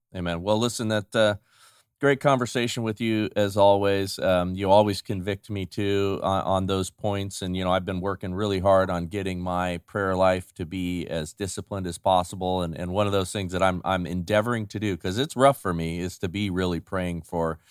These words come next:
for our enemies and, and the people that are perpetuating this evil. And, and you always convict me on that. And I, and I appreciate it. Um,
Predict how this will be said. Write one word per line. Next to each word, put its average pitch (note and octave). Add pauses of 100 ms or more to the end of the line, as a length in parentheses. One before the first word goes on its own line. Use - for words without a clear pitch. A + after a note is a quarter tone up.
(260)
for F2+
our F#2
enemies F2
and, E2
and E2+
the E2
people F#2+
that F2
are E2+ (600)
perpetuating G2
this F2
evil. F2
And, E2+
and E2+
you F#2+
always G2
convict F2
me F#2
on F2
that. E2+
And E2+
I, E2+
and F2+
I F2
appreciate F2
it. E2+ (160)
Um, E2